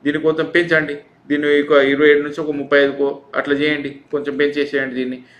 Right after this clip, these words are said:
ఆ, ఎందుకంటే ఈడబ్ల్యూఎస్ ప్రకారం అయితే ఇప్పుడు అరవై శాతం ఉన్నట్టే కదా,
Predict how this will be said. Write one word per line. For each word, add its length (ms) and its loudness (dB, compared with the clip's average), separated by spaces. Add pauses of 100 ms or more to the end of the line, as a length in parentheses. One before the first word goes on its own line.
(140)
ఆ, 80 0
ఎందుకంటే 420 0
ఈడబ్ల్యూఎస్ 520 2
ప్రకారం 360 2
అయితే 160 -2
ఇప్పుడు 180 -2
అరవై 200 2
శాతం 260 -2
ఉన్నట్టే 320 0
కదా, 240 -4